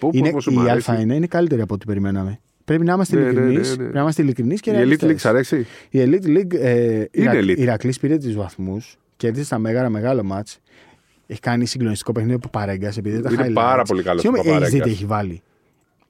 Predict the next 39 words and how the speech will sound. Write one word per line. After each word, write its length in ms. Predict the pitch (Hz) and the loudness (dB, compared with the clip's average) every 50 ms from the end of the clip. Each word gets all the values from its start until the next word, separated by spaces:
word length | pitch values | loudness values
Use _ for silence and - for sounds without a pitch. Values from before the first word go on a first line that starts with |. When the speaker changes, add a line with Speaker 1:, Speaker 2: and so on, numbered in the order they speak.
| - - | -10 -4
Speaker 2:
Έβαλε 220 | - 160 185 208 | 0 0 2 2
είκοσι 240 | 208 208 175 - 190 | 0 0 0 2 2
ένα, 160 | 185 170 135 | 2 2 4
δεν 120 | 123 139 156 | 2 2 4
έβαλε 200 | 175 180 180 170 | 4 4 4 4
ογδόντα. 440 | 143 135 131 135 123 113 107 101 98 _ _ _ - - - | 4 4 2 2 2 2 -2 -4 -6 _ _ _ -20 -10 -2
Έχεις 200 | - 156 156 147 | 0 0 2 2
δει 80 | 147 | 0
τα 100 | 135 139 | 0 0
καλάθια 340 | 120 123 113 113 110 104 107 | 0 0 0 -2 -2 -4 -6
που 60 | 101 | -8
έχει 100 | 104 95 | -8 -8
βάλει; 340 | 95 107 110 107 95 85 82 _ _ _ _ _ _ - | -6 -6 -6 -6 -6 -10 -12 _ _ _ _ _ _ -4
Speaker 1:
Το 100 | - 151 | 0 2
Speaker 2:
Έβαλα 180 | 190 302 320 | 4 4 4
Speaker 1:
κοιτάει. 140 | 311 208 262 254 262 | 4 4 2 2 2
Speaker 2:
πλάκα. 160 | - 185 - - - - _ _ _ _ _ _ _ _ _ - | 2 0 -2 -4 -8 -20 _ _ _ _ _ _ _ _ _ -2
Ε, 80 | 160 175 | 0 2
ειλικρινά 380 | 202 190 180 180 175 220 254 | 2 4 2 4 4 2 0
σου 120 | 240 - 185 | 2 2 2
μιλάω. 140 | 165 147 127 | 4 4 4
Speaker 1:
Παρότι 140 | 160 185 196 | 4 2 2
γίνεται 200 | 185 190 180 170 | 2 2 2 4
καλή 200 | 139 139 127 131 | 4 4 4 4
δουλειά 200 | 123 123 120 120 | 4 4 4 4
με 80 | 117 117 | 2 2
τα 260 | 113 113 110 107 101 - | 2 2 2 2 2 2
highlights, 640 | 117 113 107 104 - 120 113 104 95 95 101 110 113 - | 0 0 0 2 2 2 2 4 4 4 2 2 0 -2
όπως 300 | - 107 117 113 117 123 | -4 -4 -4 -2 -2 -4
και 100 | 104 - | -4 -4
με 80 | 107 107 | -6 -4
τον 140 | 107 110 107 | -2 0 0
Αμίντα 320 | 101 101 107 131 135 127 | 0 2 2 2 2 2
που 120 | 98 - 104 | 2 2 0
είδαμε 260 | 110 120 110 107 98 | 2 2 0 0 -2
το 140 | 85 92 90 | -2 -2 -4
μάτς 220 | 95 107 107 - | -2 -4 -4 -4
με 100 | - 110 | -6 -6
το 100 | 98 101 | -4 -2